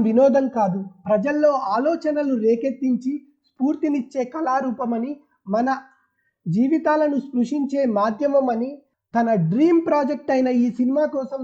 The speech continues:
దాదాపు పదేళ్ళు శ్రమించి దృశ్యరూపం ఇచ్చానని దర్శకుడు బ్లెస్సీ చెప్పాడు.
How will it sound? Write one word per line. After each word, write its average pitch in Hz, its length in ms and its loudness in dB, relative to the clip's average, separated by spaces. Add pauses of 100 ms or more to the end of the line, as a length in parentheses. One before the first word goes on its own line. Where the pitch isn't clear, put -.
దాదాపు 233 460 -2
పదేళ్ళు 311 540 -2
శ్రమించి 262 580 -2 (600)
దృశ్యరూపం 302 720 0
ఇచ్చానని 254 580 -2
దర్శకుడు 233 540 -2
బ్లెస్సీ 202 420 -4
చెప్పాడు. 208 500 -4